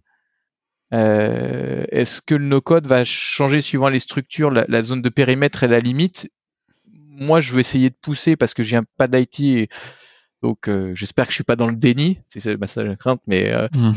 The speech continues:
Speaker 1: euh, que, que les métiers puissent faire un peu de sujet, mais en fait, on est en train de se dire, nous, on veut que les métiers aient une petite partie, l'I T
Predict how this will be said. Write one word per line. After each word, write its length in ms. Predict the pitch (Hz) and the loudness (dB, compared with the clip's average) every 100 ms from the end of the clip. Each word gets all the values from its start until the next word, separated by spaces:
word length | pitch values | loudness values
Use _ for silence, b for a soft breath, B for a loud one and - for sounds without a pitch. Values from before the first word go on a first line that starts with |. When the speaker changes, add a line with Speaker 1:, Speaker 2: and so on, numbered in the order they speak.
| 107 | 0
Speaker 1:
euh, 60 | |
que, 160 | 107 127 | 0 0
que 220 | 120 - | 0 2
les 120 | 113 | 2
métiers 320 | 117 131 - 147 | 2 2 0 -2
puissent 200 | 123 - | -2 0
faire 140 | 113 | 0
un 100 | 110 | 0
peu 120 | - | -2
de 60 | - | -8
sujet, 340 | - 123 175 | -6 0 2
mais 220 | 147 110 | 2 2
en 200 | 107 107 104 | 2 0 0
fait, 160 | 143 | -2
on 40 | 117 | -2
est 20 | |
en 40 | |
train 180 | 104 113 | -4 -6
de 60 | 107 | -6
se 120 | 113 | -6
dire, 260 | 110 143 135 | 0 2 2
nous, 140 | 139 | -2
on 160 | 147 110 | -4 -2
veut 160 | 127 | -2
que 120 | - | 0
les 40 | 127 | 0
métiers 420 | 127 - 143 123 | 0 0 0 0
aient 20 | |
une 100 | 113 - | -2 -10
petite 180 | - 131 | -12 -4
partie, 460 | 127 110 - 170 185 | -2 -2 -2 0 2
l'I 220 | 131 127 | 2 0
T 320 | - 139 135 | -2 -2 -2